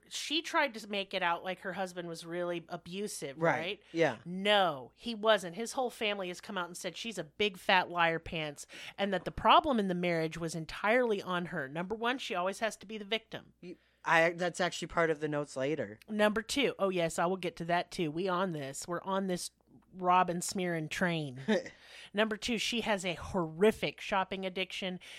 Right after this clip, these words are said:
Speaker 1: She put him in over seventy thousand dollars worth of credit card debt.
Speaker 2: Wow.
Speaker 1: And they got in a big old fight about it. And that's when she started crying abuse. And she
Speaker 2: Hold on,
Speaker 1: started
Speaker 2: though.
Speaker 1: like,
Speaker 2: So Christine can't marry David Woolly Mammoth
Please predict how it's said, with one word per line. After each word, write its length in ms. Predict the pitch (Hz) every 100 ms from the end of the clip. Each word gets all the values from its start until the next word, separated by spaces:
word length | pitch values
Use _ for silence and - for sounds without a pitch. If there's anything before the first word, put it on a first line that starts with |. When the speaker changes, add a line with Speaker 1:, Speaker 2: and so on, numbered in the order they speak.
| -
Speaker 1:
She 240 | - 254
put 220 | - 262 -
him 200 | 226 202
in 80 |
over 200 | 185 170
seventy 540 | 151 - 247 269 311 294
thousand 480 | - 269 262 254 240
dollars 420 | 262 254 180 160
worth 160 | 160 180
of 80 |
credit 340 | - 269 294 -
card 300 | - 147 147
debt. 240 | 143 -
Speaker 2:
Wow. 140 | 135 127 123 123 120
Speaker 1:
And 140 | 185
they 60 | 190
got 220 | 196 202
in 40 | 190
a 40 |
big 180 | 196 196
old 160 | 190
fight 280 | - 269 302
about 260 | 240 185 175
it. 120 | 180 196
And 160 | 185
that's 240 | 214 311 262
when 100 | 208
she 140 | 196
started 460 | - 208 180 175 -
crying 360 | 226 185 196 294
abuse. 760 | - 320 370 392 403 330 -
And 100 | 233
she 80 | 220
Speaker 2:
Hold 160 | 220
on, 60 | 214
Speaker 1:
started 240 | 196 196
Speaker 2:
though. 160 | 151 131
Speaker 1:
like, 280 | 170 160 147 -
Speaker 2:
So 300 | - 196 180
Christine 640 | - 202 196 - 233 262 254
can't 340 | 220 202 -
marry 680 | 170 175 175 170 170 160 147
David 500 | 147 160 160 156 139
Woolly 240 | 151 151
Mammoth 560 | 143 139 135 135 -